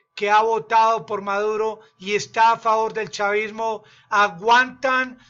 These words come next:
hambre dos, tres, cinco y hasta una semana por defender la causa,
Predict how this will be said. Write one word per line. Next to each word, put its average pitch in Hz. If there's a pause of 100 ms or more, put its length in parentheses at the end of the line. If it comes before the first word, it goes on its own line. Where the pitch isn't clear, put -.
(580)
hambre 269
dos, 262
tres, 294
cinco 294
y 220
hasta 220
una 269
semana 214 (260)
por 185
defender 196
la 202
causa, 185